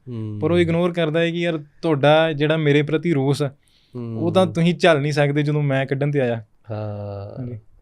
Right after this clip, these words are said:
Speaker 2: ਜਿੰਨਾ ਕੁ ਮੈਂ ਦੇਖੀ ਬੈਠਾ ਹੈ, ਜਿੰਨਾ ਕੁਝ ਮੈਂ ਆਪਣੇ ਅੰਦਰ ਪਾਲੀ ਬੈਠਾ, ਉਹ ਮੈਂ
Speaker 1: ਹੂੰ।
Speaker 2: ਚਾਹੁੰਦਾ ਹੈ ਕਿ ਮੈਂ ਆਪਣੇ ਮੁਕੱਦਰਾਂ ਵਾਸਤੇ ਕੱਢਾਂ,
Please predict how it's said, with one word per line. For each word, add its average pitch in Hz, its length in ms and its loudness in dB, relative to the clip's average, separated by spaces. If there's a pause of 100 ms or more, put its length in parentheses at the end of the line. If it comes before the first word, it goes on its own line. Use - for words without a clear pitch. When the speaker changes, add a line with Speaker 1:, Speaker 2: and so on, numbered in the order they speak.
(280)
Speaker 2:
ਜਿੰਨਾ 156 220 2
ਕੁ 156 80 -2
ਮੈਂ 165 200 -2
ਦੇਖੀ 139 300 0
ਬੈਠਾ 151 260 2
ਹੈ, 160 80 2
ਜਿੰਨਾ 147 280 2
ਕੁਝ 151 160 -2
ਮੈਂ 151 200 0
ਆਪਣੇ 147 260 -2
ਅੰਦਰ 143 200 0
ਪਾਲੀ 147 360 2
ਬੈਠਾ, 135 300 -4 (640)
ਉਹ 190 80 2
ਮੈਂ 226 120 4
Speaker 1:
ਹੂੰ। 110 120 -6
Speaker 2:
ਚਾਹੁੰਦਾ 208 280 4
ਹੈ 233 100 4
ਕਿ 226 120 0
ਮੈਂ 220 120 4
ਆਪਣੇ 208 440 2 (560)
ਮੁਕੱਦਰਾਂ 180 480 4
ਵਾਸਤੇ 175 220 0
ਕੱਢਾਂ, 117 240 -4